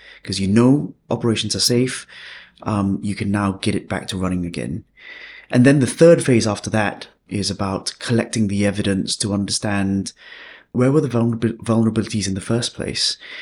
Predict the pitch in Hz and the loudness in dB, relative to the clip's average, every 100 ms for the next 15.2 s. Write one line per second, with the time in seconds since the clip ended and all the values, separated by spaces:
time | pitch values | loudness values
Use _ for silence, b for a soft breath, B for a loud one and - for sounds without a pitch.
0 | B - 123 120 113 110 - _ _ - | B -4 -2 0 0 -2 -4 _ _ 0
1 | 131 123 - - 110 113 113 113 110 107 | 2 2 0 -4 2 2 2 2 2 2
2 | 113 104 - - - 110 101 101 - 98 | -2 -2 -4 -8 -8 -6 -2 -2 -2 -2
3 | 95 b b b - 120 147 156 - 110 | -2 b b b -2 0 2 -2 -4 -2
4 | 95 - 92 90 95 - 98 95 95 B | -2 -2 -4 -4 -4 -2 -2 -2 -4 B
5 | B B - 151 127 - - - B B | B B -2 2 2 2 -2 -12 B B
6 | B _ 127 135 123 110 107 - - 101 | B _ -2 0 2 0 -2 -6 -6 -4
7 | 143 - 107 101 - 156 - - 110 90 | -2 -4 -4 -4 2 2 2 -2 -4 -4
8 | - 92 120 110 104 - 135 120 131 139 | -4 -4 -2 -2 -4 -2 -2 0 0 0
9 | 135 - B B B B 113 113 120 - | 2 0 B B B B 2 4 4 2
10 | 110 107 117 - 110 104 104 110 104 95 | -4 -4 -6 -4 -4 -2 -2 -4 -6 -4
11 | 107 104 101 - - B B B - - | -2 -2 0 0 -2 B B B -10 -2
12 | 110 104 101 - 107 101 - 113 104 101 | 0 2 0 0 0 -2 -4 -2 0 0
13 | 101 107 98 104 95 98 101 101 101 95 | -2 -2 -2 -2 -2 -2 0 -2 -2 -6
14 | - 98 90 - 95 92 - - 113 92 | -6 -10 -8 -6 -6 -4 -6 -4 -4 -2
15 | 90 | -4